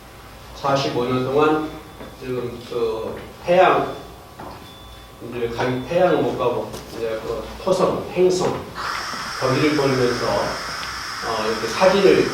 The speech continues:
찍어서 보내는, 그리고 사십오 년 동안 이렇게 하늘에서 돌고 있습니다.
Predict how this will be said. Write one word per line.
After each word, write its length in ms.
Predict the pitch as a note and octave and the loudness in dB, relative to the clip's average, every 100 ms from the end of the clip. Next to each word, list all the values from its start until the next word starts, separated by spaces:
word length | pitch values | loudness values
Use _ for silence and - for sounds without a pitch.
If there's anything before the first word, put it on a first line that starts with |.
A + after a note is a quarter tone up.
| - - | -4 -4
찍어서 300 | G3 F#3 F#3+ | 2 4 4
보내는, 340 | - B2+ A#2+ - - - - - - - - - - - - | 4 2 2 0 -4 -8 -10 -10 -10 -10 -8 -8 -8 -8 -4
그리고 220 | C#3 B2+ B2+ | -2 0 4
사십오 600 | E3 E3 F#3 - C#3 D3+ | 4 6 4 4 8 8
년 240 | E3+ - | 8 6
동안 500 | - A#2+ C3 C3 - - - - - - - - - - - - B2+ | 6 8 8 6 2 -2 -6 -8 -10 -10 -10 -10 -10 -10 -10 -8 -6
이렇게 300 | B2+ A#2 A2+ - - - - - - - - - - | 0 2 2 0 -8 -10 -10 -10 -10 -10 -10 -6 -4
하늘에서 420 | D#3 E3 D#3 C#3+ D#3 | 0 4 4 4 6
돌고 240 | D3+ C#3 | 6 6
있습니다. 340 | B2+ A2 G2+ | 2 0 -4